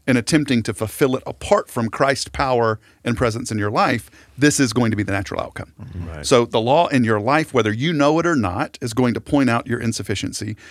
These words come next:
Speaker 1: But if you are a religious person, not a, not a, not a redeemed person, but a religious person, and you have no Holy Spirit power in you, you, you have no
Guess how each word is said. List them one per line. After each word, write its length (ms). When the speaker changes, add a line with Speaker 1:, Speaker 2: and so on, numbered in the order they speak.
Speaker 1:
But 100
if 160
you 200
are 100
a 20
religious 560
person, 440
not 320
a, 160
not 160
a, 140
not 260
a 40
redeemed 640
person, 280
but 100
a 20
religious 460
person, 360
and 160
you 140
have 160
no 400
Holy 180
Spirit 300
power 340
in 220
you, 60
you, 260
you 180
have 220
no 440